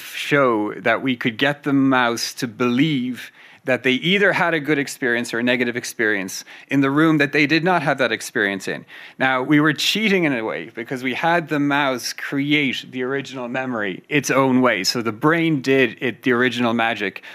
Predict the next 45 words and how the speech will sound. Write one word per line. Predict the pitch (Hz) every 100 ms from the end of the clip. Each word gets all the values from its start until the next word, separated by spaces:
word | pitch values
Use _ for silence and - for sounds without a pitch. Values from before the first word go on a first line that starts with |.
| - -
However, | 143 151 143
the | 143
brain | 127 131 127
does | 123 143 117
it, | 123 -
and | 117 110
we | 127
still | 135 156
don't | 131 117
understand | 120 110 - 113
how | 107 107
that | 104
works. | 127 110 - - - - - -
But |
then | 131 196
we | 185
were | 175
able | 175 135
to |
hijack | 127 - 170 214 160 135 120
that | 107 90 80
to | 131 -
add | 139 139
just | 131 151 151
a |
little | 147 214
bit | 190 160
more | 151 143
information, | 139 143 147 135 139 135 - 71 - - - -
but | 135 143
do | 170 185
it | 190
in | 165
a | 139
way | 139 143 139
that | 127 -
was | 135 120
kind | - 151
of | 147 123 -
inception, | 139 123 123 - - 76 - 95
that | 123
we | 131 123
didn't | 139 143 139 123
actually, | 135 123 - 135 120 117 113 104 - - -
um, | 120 113 110 110 107